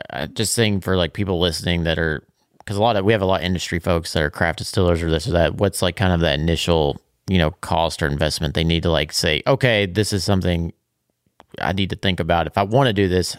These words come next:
I need to, like, budget this to, like, just start the conversation."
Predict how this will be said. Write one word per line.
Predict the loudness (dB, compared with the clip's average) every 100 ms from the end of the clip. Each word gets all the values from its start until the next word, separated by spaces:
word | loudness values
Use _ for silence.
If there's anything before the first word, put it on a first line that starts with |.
| _ -4
I |
need | -2 0
to, | 0
like, | 0
budget | 0 0 0
this | -2 -2 -4 -6
to, | 0
like, | 0 0 -4 _ _ _ _ _
just | -4 -2
start | 0 0 0
the |
conversation." | 0 0 0 -2 -4 -4 -10